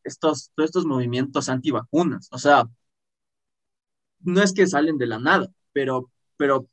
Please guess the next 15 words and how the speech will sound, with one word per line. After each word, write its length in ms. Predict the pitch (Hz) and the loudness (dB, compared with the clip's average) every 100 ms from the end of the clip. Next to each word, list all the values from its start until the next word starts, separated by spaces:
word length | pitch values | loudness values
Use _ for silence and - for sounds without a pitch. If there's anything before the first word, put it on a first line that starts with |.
| _ - | _ 0
pueden 260 | 160 202 196 | 2 4 2
salir 300 | 139 151 135 | 0 0 0
de 100 | 185 | -2
esto. 180 | 185 | -2
O 20 | 123 | -4
sea, 180 | 127 | -2
de 200 | 123 117 _ - | -2 -6 _ -6
una 300 | 160 185 185 | -2 0 0
poca 380 | - 160 170 202 | 0 -2 0 -2
confianza 400 | 151 123 139 180 | -2 -2 -4 -2
en 80 | 185 | -4
tu 100 | 123 | -4
sistema 580 | 120 - 131 160 143 127 _ _ _ | -8 -6 -2 0 0 -2 _ _ _
de 80 | 127 | -6
salud 460 | 120 117 147 196 | -6 0 4 4